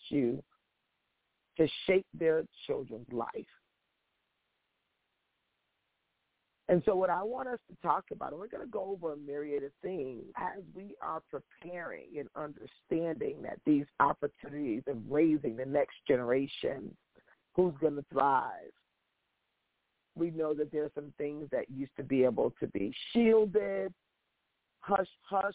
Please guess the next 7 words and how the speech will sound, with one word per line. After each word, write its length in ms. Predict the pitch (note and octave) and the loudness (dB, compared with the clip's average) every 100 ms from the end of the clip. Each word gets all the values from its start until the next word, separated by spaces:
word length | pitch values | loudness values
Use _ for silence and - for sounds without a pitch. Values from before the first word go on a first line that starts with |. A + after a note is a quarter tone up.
| _ - | _ -10
behind 480 | C3 C#3 F3 F3+ - | -10 -6 -6 -6 -6
closed 320 | E3+ D3+ C#3+ _ | -4 -4 -8 _
doors, 520 | G#3 G3 F#3+ F4+ F3 E3 _ _ _ _ _ _ _ _ _ _ - - | -4 -2 0 0 -2 -8 _ _ _ _ _ _ _ _ _ _ -20 0
shoved 280 | B3 G#3 F#3+ - | 2 2 -2 -8
under 280 | F3+ E3 D3+ | -12 -10 -12
the 160 | B2+ B2+ | -12 -10
rug. 480 | D3 F3+ F3 E3+ | -4 -2 -2 -6